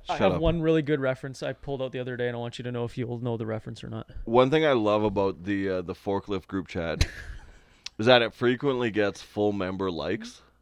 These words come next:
Speaker 1: Yeah, yeah. A meme will get all
Speaker 2: Um,
Speaker 1: four people liking it. Yeah, yeah.
Speaker 2: I've got a, a group chat with both of my sisters and my cousin Susie with the right knee that looks like John, Donald Trump.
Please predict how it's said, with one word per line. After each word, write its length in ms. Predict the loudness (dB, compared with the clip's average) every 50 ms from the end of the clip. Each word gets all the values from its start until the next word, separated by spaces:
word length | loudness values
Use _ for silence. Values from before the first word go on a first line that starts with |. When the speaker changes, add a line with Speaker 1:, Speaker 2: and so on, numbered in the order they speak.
| _ _
Speaker 1:
Yeah, 260 | 8 10 10 10 8 4 _
yeah. 200 | -4 -2 -2 -2 -2 -4
A 100 | -6 -4
meme 160 | -4 -4 -2 2
will 160 | 4 4 6
get 80 | 6 4
all 200 | 4 2 0 0
Speaker 2:
Um, 120 | -2 0
Speaker 1:
four 160 | -2 -2 -2
people 280 | -2 -6 -10 -8 -6 -6
liking 300 | -6 -4 -6 -8 -8 -8
it. 100 | -8 -6 -6
Yeah, 120 | -4 -2
yeah. 240 | -2 -2 -4 -4 -6 -2 _
Speaker 2:
I've 160 | 2 4 4
got 160 | 6 4 6
a, 300 | 6 6 6 6 4 2 0
a 40 | -2
group 240 | 0 0 -2 -2
chat 240 | 0 0 0 2 2
with 240 | 2 0 0 -2 -4 -10 _ _ _ -20 _ _
both 220 | 2 2 2 2 0
of 60 | -2
my 120 | -2 -2
sisters 440 | -2 -2 -6 -6 -6 -4 -6 -6 -6
and 80 | -6 -6
my 100 | -8 -6
cousin 340 | -4 -6 -6 -6 -6 -10
Susie 520 | -10 -12 -6 -4 -4 -4 -2 -4 -6 -6 -6
with 240 | -8 -8 -10 _ _
the 180 | -6 -6 -4
right 240 | -4 -4 -4 -4 -6
knee 140 | -6 -8 -6
that 140 | -6 -6 -6
looks 240 | -8 -10 -12 -12
like 120 | -14 -14 -12
John, 200 | -10 -8 -8 -8 -10 -10
Donald 260 | -10 -10 -8 -10 -10
Trump. 240 | -8 -8 -8 -8 -8